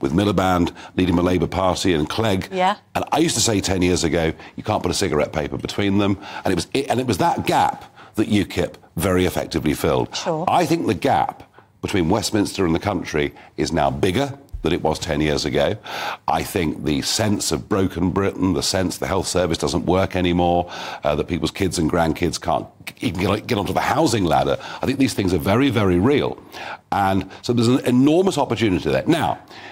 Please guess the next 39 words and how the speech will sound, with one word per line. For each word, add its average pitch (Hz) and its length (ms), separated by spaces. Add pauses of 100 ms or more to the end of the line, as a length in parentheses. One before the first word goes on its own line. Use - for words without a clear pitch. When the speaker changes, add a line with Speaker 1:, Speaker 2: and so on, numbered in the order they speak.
(180)
Speaker 2:
You're 269 80
talking 381 200
Speaker 1:
does 330 140
Speaker 2:
about 339 240
partnerships. - 760
You're 233 80
talking 339 300
about 330 180
going 277 180
into 262 140
partnership 247 400
with 175 80
Boris 180 240
Speaker 1:
Well, 202 120
Speaker 2:
Johnson. 170 140
Speaker 1:
I 233 60
disagree 175 360
Speaker 2:
Have 151 60
you 143 40
Speaker 1:
with - 100
Speaker 2:
considered 196 120
that? 147 180 (180)
Speaker 1:
I 170 160
dis-, - 220
okay, 123 480 (100)
I 160 140
disagree 131 340
with 98 120
Boris 85 220
Johnson - 380
fundamentally 71 800
on 78 180
many 90 380
of 76 200
his 71 200
metro 76 540 (180)
liberal 67 580
views. 71 460 (160)
Speaker 2:
Hmm. 139 360